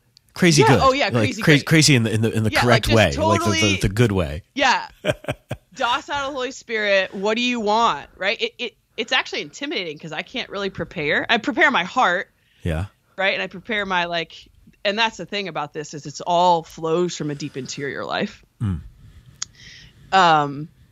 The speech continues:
Speaker 2: so I can prepare my heart, but then taking that risk of saying, "Okay, Holy Spirit, like, what do you wanna speak to this specific group of people tonight?"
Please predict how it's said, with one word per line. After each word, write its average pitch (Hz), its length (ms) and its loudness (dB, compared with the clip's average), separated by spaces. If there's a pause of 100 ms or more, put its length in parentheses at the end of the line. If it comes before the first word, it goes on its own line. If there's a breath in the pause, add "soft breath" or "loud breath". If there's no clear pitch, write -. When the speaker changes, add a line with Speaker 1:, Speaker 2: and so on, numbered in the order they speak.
(340)
Speaker 2:
so 226 120 -2
I 214 40 -2
can 226 140 -2
prepare 233 400 0
my 262 160 2
heart, 190 420 2
but 156 140 -10
then 175 200 -4
taking 185 340 -6
that 160 140 -4
risk 226 280 -6
of 156 140 -6
saying, 147 480 -4
"Okay, 240 200 -4
Holy 196 180 4
Spirit, 170 340 -2
like, 151 120 -4
what 151 180 0
do 247 60 0
you 339 100 2
wanna 208 180 2
speak - 280 -6
to 165 100 -4
this 156 220 -2
specific 160 400 -2
group 151 180 -8
of 143 100 -6
people 147 240 -2
tonight?" - 340 -6